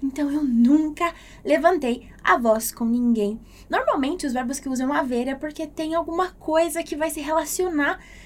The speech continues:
que vai ser o fruto do <laughs> verbo, o resultado final do verbo. Por exemplo, "Eu nunca levantei". Levantei o quê? A voz, ok? Então, quando responde essa pergunta ao quê,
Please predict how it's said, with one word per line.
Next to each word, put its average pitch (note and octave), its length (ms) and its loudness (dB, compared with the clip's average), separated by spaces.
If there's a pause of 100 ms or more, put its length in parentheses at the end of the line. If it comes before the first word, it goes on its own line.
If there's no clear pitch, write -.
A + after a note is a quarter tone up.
que D4 120 -4
vai D#4 120 0
ser E4+ 220 -4
o F4+ 80 2
fruto F4+ 920 4
do C#4 140 0 (120)
<laughs> G#3+ 160 -4
verbo, A#3 420 0 (240)
o B3+ 60 -6
resultado C#4+ 840 -2
final A#3 420 -2
do A3+ 100 -6
verbo. A3 320 -4
Por D4+ 140 2
exemplo, A#3+ 480 -4 (400)
"Eu F#4+ 260 2
nunca F4+ 300 -2
levantei". E4 540 0
Levantei E4 520 -2
o A4 140 -2
quê? - 380 -6 (220)
A A4 140 0
voz, G#3+ 720 0
ok? C#4 340 0 (240)
Então, F4+ 380 -2
quando G4+ 360 -4
responde C#4+ 680 -4
essa C#4 160 -6
pergunta A#3 600 -4
ao B3 320 -2 (200)
quê, C#4+ 420 -2